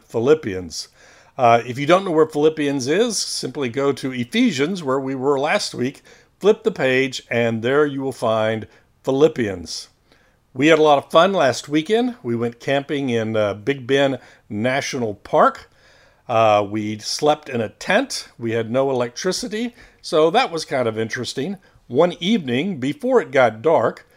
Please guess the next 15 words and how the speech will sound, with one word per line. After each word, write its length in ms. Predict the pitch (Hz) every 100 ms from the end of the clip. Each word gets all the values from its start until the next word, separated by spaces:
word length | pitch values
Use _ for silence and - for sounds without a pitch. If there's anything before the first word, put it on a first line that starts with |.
| _ _ -
uh, 360 | 127 120 117
we 100 | 123
were 120 | 135 135
sitting 320 | 190 185 170
in 100 | 160
our 140 | 147
campsite, 720 | - 185 180 - 135 135 175 -
and 500 | 131 123 123 117 113 -
thirteen 580 | 190 - - 202 175
javelinas 840 | 156 - 180 180 214 254 120 98 -
came 280 | 123 110 - - _
walking 640 | 107 110 156 151 156 131
through 240 | 123 131 117
our 160 | 110
campsite. 760 | 107 127 113 - 117 95 90